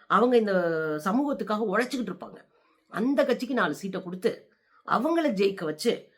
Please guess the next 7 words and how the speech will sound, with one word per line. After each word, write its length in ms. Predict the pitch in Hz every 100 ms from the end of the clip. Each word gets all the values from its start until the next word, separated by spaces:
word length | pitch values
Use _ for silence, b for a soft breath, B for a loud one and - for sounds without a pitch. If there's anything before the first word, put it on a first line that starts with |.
| B B
அவங்கள 360 | - 240 330 311
களத்துல 420 | 226 202 202 185
நிக்க 280 | 175 190 180
வச்சு 260 | 151 - 247 - b b
அவங்கள 360 | 160 254 339 330
உயர்த்தி 420 | 254 226 240 208
பிடிச்சு 380 | 196 262 -